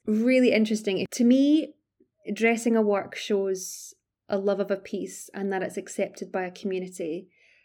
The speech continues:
and that they've claimed it as their own. And it really reminds me, when I've been looking at images of how people have dressed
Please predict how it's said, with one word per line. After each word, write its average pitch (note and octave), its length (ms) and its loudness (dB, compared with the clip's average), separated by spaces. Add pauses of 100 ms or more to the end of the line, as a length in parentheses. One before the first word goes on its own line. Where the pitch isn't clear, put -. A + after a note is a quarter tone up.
(240)
and F#3+ 160 -6
that F#3+ 120 -8
they've F#3 180 -8
claimed F3+ 340 -4
it - 80 -6
as F3+ 140 -8
their F3+ 140 -2
own. F3 160 -2
And G3 160 -6
it - 120 -8
really A#3+ 380 0
reminds G#3 480 0
me, F#3 80 -6
when F#3 140 -6
I've - 200 -10
been G#3 140 4
looking G#3+ 260 0
at F#3 80 -10
images F#3+ 360 -4
of F#3 80 -8
how F#3 200 -6
people F#3 280 -8
have F3+ 160 -8
dressed F3+ 340 -6